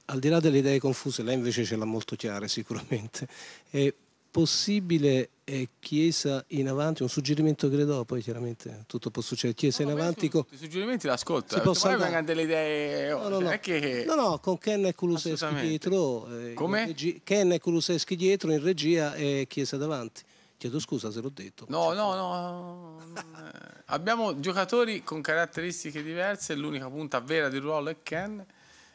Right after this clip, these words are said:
Speaker 2: e quindi cercherò di mettere i due o tre davanti, eh, a seconda delle caratteristiche, ecco.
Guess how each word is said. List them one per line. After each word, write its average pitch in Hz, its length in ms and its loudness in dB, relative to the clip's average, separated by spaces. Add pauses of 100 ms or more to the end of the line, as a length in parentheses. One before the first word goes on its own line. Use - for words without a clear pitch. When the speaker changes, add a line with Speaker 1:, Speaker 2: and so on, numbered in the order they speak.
(180)
Speaker 2:
e 123 140 -16
quindi 117 1040 -4
cercherò 127 420 -4
di 135 160 -4
mettere 127 680 -2
i 120 140 -2
due 147 340 0
o 117 160 2
tre 147 240 -4
davanti, 165 840 0 (360)
eh, - 460 -18
a - 80 -12
seconda 123 460 -6
delle 113 240 -2
caratteristiche, 110 880 -4
ecco. - 420 -12